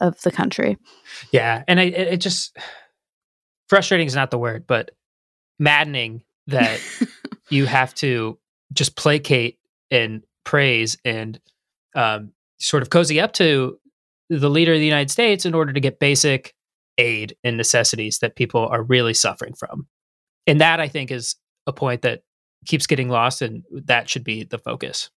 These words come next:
Speaker 2: right now.
Speaker 1: Yeah, for sure. Well, if you wanna hear more, uh, about Cardinal Timothy Dolan of New York and, and how he's responding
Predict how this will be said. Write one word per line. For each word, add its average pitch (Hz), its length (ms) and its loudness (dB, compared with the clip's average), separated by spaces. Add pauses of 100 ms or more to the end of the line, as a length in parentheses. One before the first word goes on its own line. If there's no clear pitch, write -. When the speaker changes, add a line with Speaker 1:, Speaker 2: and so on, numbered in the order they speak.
(220)
Speaker 2:
right 120 120 -10
now. - 280 -16 (720)
Speaker 1:
Yeah, 170 220 -6
for - 140 -20
sure. 175 380 -10 (640)
Well, 269 280 2 (120)
if 208 100 -14
you 214 80 -4
wanna 226 360 0
hear 226 260 0
more, 220 500 4 (100)
uh, 185 300 2
about 180 400 0 (400)
Cardinal 185 720 0
Timothy 180 320 -2
Dolan 170 500 0
of 175 160 -2
New 170 140 0
York 170 340 0
and, 170 320 -4
and 165 220 -2
how 180 240 -2
he's 175 260 2
responding 175 640 0